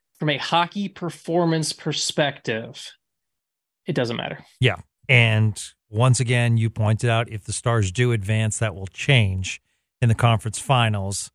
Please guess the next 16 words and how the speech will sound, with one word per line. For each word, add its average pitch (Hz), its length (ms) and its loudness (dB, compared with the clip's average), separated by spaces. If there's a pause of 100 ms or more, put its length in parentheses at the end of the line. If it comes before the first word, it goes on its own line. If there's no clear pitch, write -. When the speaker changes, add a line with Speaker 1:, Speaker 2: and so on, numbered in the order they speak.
(340)
Speaker 2:
because 104 540 0
they're 110 180 -2
staggered 104 580 0
by 95 200 -2
day 92 480 -4 (500)
at 107 140 0
that 147 180 4
Speaker 1:
Mm-hmm. 143 100 0
Speaker 2:
point. 92 320 -6
So 87 460 -4 (220)
the 104 80 -2
West 104 320 0
will 98 120 -4
have 98 240 0
its 95 200 -4
own 90 380 -2